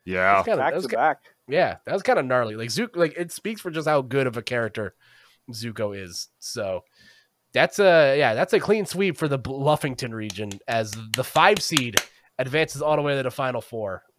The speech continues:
Speaker 2: So congratulations to Brent Zuko. As now,
Speaker 3: Let's
Speaker 1: Can
Speaker 3: shout
Speaker 1: we
Speaker 3: out to the
Speaker 1: quickly
Speaker 3: worst
Speaker 1: talk
Speaker 3: seeding
Speaker 1: about
Speaker 3: this whole so far.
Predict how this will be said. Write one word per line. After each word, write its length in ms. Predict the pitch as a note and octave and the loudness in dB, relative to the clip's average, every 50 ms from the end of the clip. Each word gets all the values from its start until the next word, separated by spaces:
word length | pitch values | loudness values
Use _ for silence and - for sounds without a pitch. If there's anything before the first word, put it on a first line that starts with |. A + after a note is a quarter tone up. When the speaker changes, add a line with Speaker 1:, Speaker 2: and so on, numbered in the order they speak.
| A2+ | -14
Speaker 2:
So 420 | - - - C3+ A#2 G#2+ G#2 G2 - _ _ _ _ _ _ | -12 -6 -4 -2 -2 -2 -4 -6 -10 _ _ _ _ _ _
congratulations 580 | - G#2+ B2 D3 D#3 C#3+ C#3+ C#3+ C3 C#3 C3+ A#2+ | -10 -4 -2 -2 -2 -2 -4 -6 -6 -8 -8 -10
to 80 | - A#2+ | -10 -8
Brent 220 | A2 B2+ B2 A2+ | -8 -8 -8 -8
Zuko. 480 | G2+ A2 A#2 A2+ G#2 - G#2+ G2+ G2 - - _ _ | -10 -10 -10 -10 -8 -6 -6 -6 -6 -8 -12 _ _
As 160 | - - G#2 | -12 -10 -6
now, 380 | A#2+ D3+ E3+ F3 E3 D#3 C#3+ B2+ - | -2 0 2 4 4 2 2 0 -4
Speaker 3:
Let's 140 | - D#3 - | -8 -6 0
Speaker 1:
Can 160 | A#2+ A#2 A#2+ | 2 4 6
Speaker 3:
shout 80 | B2 | 8
Speaker 1:
we 80 | C3+ C#3+ | 10 10
Speaker 3:
out 240 | C4 B3 A#3 A3 G#3+ | 10 10 10 8 6
to 120 | - G#3 F#3+ | 4 2 2
the 20 | - D#3 | 4 6
Speaker 1:
quickly 320 | D3+ D3 D3+ E3 E3+ D3+ E3 | 8 10 10 10 10 10 10
Speaker 3:
worst 100 | - - | 10 12
Speaker 1:
talk 160 | C#3 D3+ D3 C#3+ | 12 12 12 12
Speaker 3:
seeding 60 | D3+ | 12
Speaker 1:
about 300 | C#3+ G#2+ C3+ C3 C3 C#3 | 10 10 10 10 10 8
Speaker 3:
this 160 | C#3 C#3 - - | 2 -6 0 2
whole 140 | E3 D#3 | 4 4
so 240 | C3+ - - D#3+ D3+ | 4 4 4 4 4
far. 440 | C#3 - D3+ C#3+ C#3 C#3+ C#3+ C#3+ C#3+ | 4 6 6 6 8 8 6 4 2